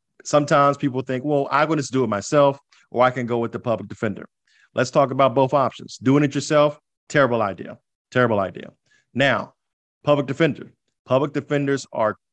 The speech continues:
great attorneys. They are excellent attorneys. They know their way around the courtroom. They've been doing it for a long time, and they are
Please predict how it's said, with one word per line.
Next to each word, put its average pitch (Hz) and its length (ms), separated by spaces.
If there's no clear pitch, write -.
great 123 240
attorneys. - 500
They 113 160
are 110 180
excellent 143 520
attorneys. 101 420
They 104 140
know 117 420
their 127 120
way 123 140
around 117 220
the 107 60
courtroom. 127 560
They've 104 120
been 104 200
doing 123 180
it 120 60
for 127 100
a 120 80
long 117 300
time, 117 340
and 101 200
they 98 100
are 95 180